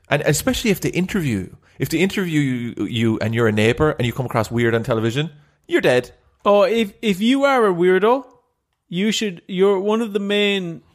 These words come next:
Speaker 2: um, hobbies that you do in life should be trying not to be near any crimes.
Speaker 1: Yeah. Or journalists.
Speaker 2: Yes.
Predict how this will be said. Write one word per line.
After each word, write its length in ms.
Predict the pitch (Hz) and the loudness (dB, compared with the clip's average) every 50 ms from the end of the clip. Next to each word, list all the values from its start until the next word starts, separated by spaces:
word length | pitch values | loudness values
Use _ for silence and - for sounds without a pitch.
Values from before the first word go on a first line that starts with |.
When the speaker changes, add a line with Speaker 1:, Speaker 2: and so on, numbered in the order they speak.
| _ _ - | _ _ -2
Speaker 2:
um, 540 | 156 151 143 143 143 139 139 139 135 135 - | 0 2 2 2 2 0 -2 -2 -6 -8 -8
hobbies 540 | 147 135 160 165 151 147 147 135 135 131 - | -2 0 2 2 2 0 -2 -4 -6 -8 -10
that 80 | 123 - | -10 -6
you 240 | 139 147 139 139 139 | -4 -2 -2 -2 -2
do 240 | 139 143 143 139 | -2 -2 -2 -2
in 60 | 139 139 | -2 -4
life 340 | 135 135 131 - - _ _ _ _ - | -6 -8 -8 -10 -12 _ _ _ _ -16
should 300 | - - 156 156 147 - | -8 -6 -6 -6 -4 -4
be 340 | 151 147 143 139 - - _ _ _ _ _ _ | -2 -2 -2 -4 -6 -10 _ _ _ _ _ _
trying 640 | - - - 156 156 143 143 143 139 135 135 131 131 _ _ _ _ _ _ _ _ - | -8 -2 2 2 4 4 2 0 -2 -4 -6 -8 -12 _ _ _ _ _ _ _ _ -6
not 520 | 151 147 151 165 165 165 165 160 - - - | -2 0 2 4 4 2 0 -4 -10 -14 -12
to 100 | - 147 | -8 -4
be 160 | 151 151 147 | -2 -2 -2
near 500 | 147 143 147 143 139 139 135 127 - - - - | 0 -2 -2 -2 -2 -4 -6 -8 -10 -14 -14 -8
any 280 | 160 143 143 143 139 | -8 -6 -6 -6 -8
crimes. 640 | - - 147 131 127 123 123 120 - - - - _ | -10 -8 -8 -8 -8 -10 -12 -14 -18 -20 -20 -20 _
Speaker 1:
Yeah. 300 | - - 107 107 95 - - - _ _ | -10 -6 -6 -4 -4 -6 -8 -14 _ _
Or 120 | - 120 123 | 0 0 2
journalists. 580 | 127 143 139 131 117 110 107 - - - - _ _ _ - | 4 4 2 2 2 0 -2 -2 -6 -14 -18 _ _ _ -6
Speaker 2:
Yes. 500 | - 160 156 147 131 117 - - - | 0 2 4 2 2 0 -6 -18 -20